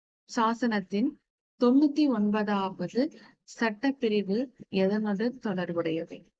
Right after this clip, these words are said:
ஆப்ஷன் ஏ, சர்வதேச அமைதி மற்றும் பாதுகாப்பை பராமரித்தல். ஆப்ஷன் பி, போர் நிறுத்த ஒப்பந்தம். ஆப்ஷன் சி, அகதிகளின்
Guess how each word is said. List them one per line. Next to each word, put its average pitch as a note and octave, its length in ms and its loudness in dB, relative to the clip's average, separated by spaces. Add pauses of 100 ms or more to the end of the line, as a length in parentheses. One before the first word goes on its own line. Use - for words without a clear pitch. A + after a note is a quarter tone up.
ஆப்ஷன் F#3 380 -4
ஏ, G3+ 40 2 (500)
சர்வதேச G#3 600 0 (300)
அமைதி G3 340 0 (100)
மற்றும் A3 420 -4
பாதுகாப்பை F#3+ 580 -2 (120)
பராமரித்தல். F3+ 720 -4 (460)
ஆப்ஷன் F#3+ 480 0
பி, F#3+ 100 0 (420)
போர் C4 340 8
நிறுத்த G#3 300 0 (160)
ஒப்பந்தம். F3 500 -6 (580)
ஆப்ஷன் G#3 420 -4
சி, A3 120 -6 (340)
அகதிகளின் F#3+ 640 0